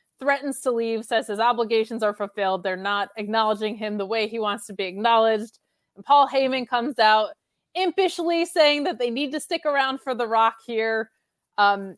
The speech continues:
and then The Rock comes out. He's hamming it up. My one complaint with it is that the time that he came out, he was not getting booed. He was getting cheered, pretty much.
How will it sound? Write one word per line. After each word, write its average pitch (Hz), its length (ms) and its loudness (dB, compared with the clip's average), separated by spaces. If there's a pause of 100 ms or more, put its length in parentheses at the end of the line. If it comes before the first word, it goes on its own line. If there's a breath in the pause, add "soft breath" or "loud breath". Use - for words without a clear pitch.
(100)
and 226 140 2
then 247 160 6
The 247 100 2
Rock 214 320 2
comes 214 300 -2
out. 202 300 4 (120)
He's 233 260 -8
hamming 285 380 -2
it 269 120 -2
up. 208 200 2 (440)
My 247 120 6
one 269 400 0
complaint 254 420 -4
with 220 200 -6
it 196 240 0 (440)
is 240 140 2
that 262 160 2 (440)
the 233 180 -2
time 294 200 0 (180)
that 330 120 4
he 370 140 0
came 262 260 -2
out, 202 380 -2 (640)
he 269 140 -4
was 240 360 2 (320)
not 269 300 -2
getting 226 260 0
booed. 175 400 -6
He 294 120 -4
was 339 180 4
getting 262 340 4
cheered, 190 420 -4 (140)
pretty 254 200 -2
much. - 480 -8